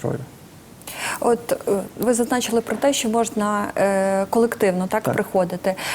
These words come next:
Speaker 2: Е, як відбувається цей процес? Вони стають також там в загальну чергу, чи все-таки от, е, для них, е, по-іншому відбувається
Speaker 1: Якщо
Speaker 2: цей
Speaker 1: це є
Speaker 2: процес?
Speaker 1: організована громада,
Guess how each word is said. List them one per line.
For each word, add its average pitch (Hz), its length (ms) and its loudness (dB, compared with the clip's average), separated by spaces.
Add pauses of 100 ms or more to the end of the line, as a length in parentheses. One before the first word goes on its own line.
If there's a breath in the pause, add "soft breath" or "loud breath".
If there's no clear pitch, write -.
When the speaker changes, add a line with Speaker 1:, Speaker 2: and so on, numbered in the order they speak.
Speaker 2:
Е, 202 180 4
як 269 200 4
відбувається 233 500 4
цей 196 180 2
процес? - 340 -2
Вони 254 120 4
стають 262 340 4
також 247 300 2
там 214 280 2
в - 20 0
загальну 226 440 2
чергу, 247 480 2
чи 202 340 2
все-таки 208 480 0
от, 196 220 2
е, 190 180 4
для 196 200 2
них, 208 340 0
е, 190 140 4 (100)
по-іншому 190 560 2
відбувається 175 560 0
Speaker 1:
Якщо 123 240 2
Speaker 2:
цей 185 100 0
Speaker 1:
це 156 160 6
є 160 60 6
Speaker 2:
процес? 147 80 6
Speaker 1:
організована 131 880 4
громада, 117 680 2